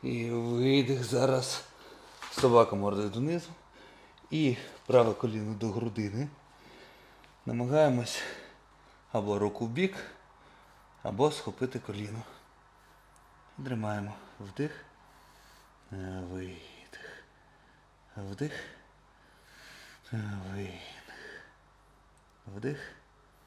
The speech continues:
Е, видих.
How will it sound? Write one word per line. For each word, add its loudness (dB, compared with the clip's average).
Е, -12
видих. -8